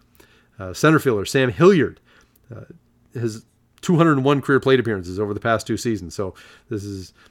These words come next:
you know, and, and this is in his late twenties, uh, so late bloomer, uh, but also, you know, given the shortened season last year and he got called up the year before,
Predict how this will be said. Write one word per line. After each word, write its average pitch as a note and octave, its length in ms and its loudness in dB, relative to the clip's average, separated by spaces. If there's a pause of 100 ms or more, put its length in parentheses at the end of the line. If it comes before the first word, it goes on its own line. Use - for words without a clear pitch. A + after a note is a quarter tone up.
(100)
you G2 100 -12
know, F#2+ 120 -10
and, G#2 260 -8
and G#2+ 140 -6
this A2 120 -4
is G2+ 280 -8 (100)
in A2 120 -6
his G2+ 140 -6
late G#2 200 -4
twenties, C#3+ 420 2 (360)
uh, G2+ 160 -8 (180)
so F#2+ 300 -8 (100)
late C3+ 280 2
bloomer, A#2 440 -2 (260)
uh, G2+ 220 -8
but G2+ 260 -6
also, G#2+ 560 -4
you G2 80 -12
know, G2 60 -8
given G#2+ 240 -4
the G2+ 60 -6
shortened G#2 320 -4
season A#2+ 260 -4
last G#2+ 240 -6
year A#2 160 -2
and G#2+ 100 -6
he G2 60 -10
got F#2 180 -12
called A2 220 -4
up - 140 -6
the A2 80 -8
year G2 100 -4
before, C3 480 -2